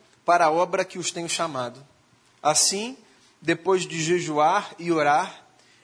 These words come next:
impuseram-lhes as mãos e os enviaram. Então vamos lá. Esse trechinho aqui é um trecho importante se você tem o interesse sobre a história da igreja enquanto esse movimento do Cristo. Por quê? Porque esse trecho que eu li,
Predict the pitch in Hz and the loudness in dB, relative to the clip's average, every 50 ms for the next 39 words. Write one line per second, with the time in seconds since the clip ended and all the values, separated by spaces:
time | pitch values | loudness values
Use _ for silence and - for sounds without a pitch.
0 | _ - 160 180 190 180 185 180 160 147 151 165 175 190 202 202 196 196 196 208 | _ -6 -6 -6 -4 -2 -2 0 0 0 2 2 2 2 0 0 -4 -6 -8 -10
1 | 196 - - - - - 151 156 156 143 143 135 135 147 156 165 185 196 - - | -10 -10 -10 -12 -6 -2 0 0 0 0 -4 -4 -2 -2 -2 -2 -4 -6 -10 -12
2 | - - - _ _ _ _ - 165 170 170 151 165 170 160 139 143 120 107 110 | -12 -14 -16 _ _ _ _ -8 -6 -4 -2 -2 -2 -4 -6 -6 -8 -8 -8 -8
3 | 110 107 113 - _ _ _ _ _ _ _ _ _ _ _ _ _ _ _ _ | -10 -14 -18 -20 _ _ _ _ _ _ _ _ _ _ _ _ _ _ _ _
4 | _ _ - 226 226 214 247 254 226 196 160 139 123 113 - - - _ _ _ | _ _ -4 -2 0 2 2 0 2 2 2 2 2 0 -2 -8 -20 _ _ _
5 | _ _ _ _ _ - - - - 208 185 185 180 - - 226 220 208 - - | _ _ _ _ _ -2 -2 0 2 2 2 2 2 0 -2 -2 -2 -4 -4 -6
6 | - 214 226 226 220 214 208 202 185 - 196 208 202 - 214 202 185 220 208 208 | -6 -6 -2 -2 -2 -2 -2 -4 -6 -4 -4 -2 -2 -2 -4 -4 -4 -4 -4 -4
7 | - - 202 202 220 220 - - - - - - - _ _ - - 180 175 185 | -2 -2 -2 -2 -2 -4 -8 -10 -12 -14 -20 -20 -20 _ _ -4 -2 0 0 2
8 | 180 - 208 - - 196 196 202 208 202 190 - - - - - - - - - | 2 2 0 0 0 -2 -2 -2 -2 -6 -8 -10 -16 -20 -20 -20 -20 -20 -20 -12
9 | - 180 202 220 214 214 220 190 180 185 202 196 - - - 208 190 214 202 - | -4 -2 -2 -2 0 0 0 2 4 4 4 4 2 0 0 0 0 0 0 0
10 | - - 202 208 208 190 202 214 190 190 190 190 190 180 160 170 165 - 185 175 | 0 2 2 2 2 0 0 -2 -2 -2 0 2 2 0 0 -4 -6 -6 -6 -4
11 | 190 175 - 202 196 202 190 180 180 185 185 185 180 185 - 202 190 190 170 - | -2 -2 -2 -2 -2 -2 -2 -2 -4 -6 -6 -6 -8 -12 -12 -10 -10 -8 -8 -10
12 | - - - 139 - 180 165 - - - 175 156 143 131 135 - - - - - | -12 -14 -16 -12 -8 -8 -8 -8 -4 -4 -2 -2 -2 -2 -6 -8 -18 -20 -20 -20
13 | - - _ _ - 175 175 - - 196 202 208 208 - - 208 190 - - - | -20 -20 _ _ -4 -4 -4 -2 0 2 2 2 2 2 0 -2 -4 -6 -6 -2
14 | 208 202 214 233 220 - - - 156 - 170 160 156 156 196 220 208 165 147 - | 0 2 2 2 2 0 -2 -2 -4 -4 -4 -4 -2 -2 -2 -2 -2 -4 -4 -8
15 | - | -12